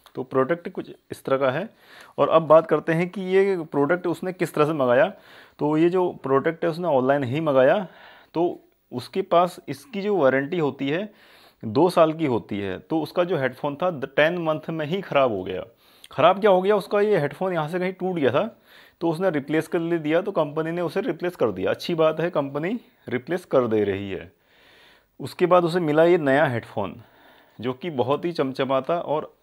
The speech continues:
ए वन क्वालिटी का है, और अब वो बहुत खुश है,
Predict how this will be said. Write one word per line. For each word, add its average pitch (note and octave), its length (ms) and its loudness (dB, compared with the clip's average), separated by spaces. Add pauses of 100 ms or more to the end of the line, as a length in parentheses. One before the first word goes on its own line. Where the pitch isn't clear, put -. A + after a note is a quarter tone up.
ए D3+ 140 0
वन D#3+ 220 -2
क्वालिटी C3 440 2
का C3 120 0
है, D#3 280 -2 (880)
और C#3 380 2
अब D#3+ 140 6
वो F3 100 4
बहुत D#3 260 2
खुश C#3 340 -4
है, F3+ 380 0